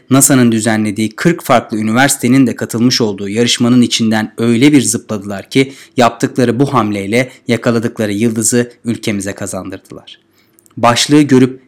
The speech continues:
"Ne alaka?" diye verilen tepkileri hikayeleriyle yıktılar. Zonguldak'ta bulunan Bülent Ecevit Üniversitesi'nin mühendislik öğrencileriydi onlar. Önce göklerde olmasını hedefledikleri bir takım kurdular, sonra adını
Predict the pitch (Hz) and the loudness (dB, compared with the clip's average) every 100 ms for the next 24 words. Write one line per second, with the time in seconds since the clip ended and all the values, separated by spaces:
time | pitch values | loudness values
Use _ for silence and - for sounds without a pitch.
0 | - 117 151 135 117 104 - 98 - _ | -4 0 2 2 2 0 -4 -10 -10 _
1 | 120 110 104 104 101 92 90 127 - 104 | -2 -2 -2 -4 -6 -8 -2 -4 -2 -6
2 | 104 117 120 _ - 110 117 107 101 101 | -2 -2 -4 _ -8 -2 0 0 -2 -6
3 | 101 98 98 - - 87 - - _ _ | -6 -6 -8 -10 -18 -18 -20 -20 _ _
4 | _ _ - - - - 123 127 156 196 | _ _ -20 -20 -18 -2 4 6 6 6
5 | 156 123 - 160 117 101 107 143 - _ | 4 2 -2 -2 0 0 0 -2 -4 _
6 | - 117 123 135 135 139 151 139 117 110 | -6 0 2 2 2 2 0 0 -2 0
7 | 107 - 104 107 101 98 113 113 110 - | -2 -4 -6 -6 -4 -2 -2 0 -2 -4
8 | - 107 101 95 95 92 95 95 87 87 | -6 -4 -4 -8 -10 -10 -10 -12 -18 -16
9 | - - _ _ _ _ _ _ 135 143 | -14 -14 _ _ _ _ _ _ 4 4
10 | 139 120 113 113 113 120 135 123 110 117 | 4 2 0 2 2 4 4 4 2 -2
11 | 107 110 - 110 113 - 120 127 117 - | -2 -4 -4 -6 -6 -4 -2 0 -2 -4
12 | - 117 - 95 101 120 135 - - - | -10 -10 -10 -8 -4 -2 -4 -10 -8 -2
13 | 139 139 123 104 101 110 131 | 2 2 0 -4 -2 -2 -2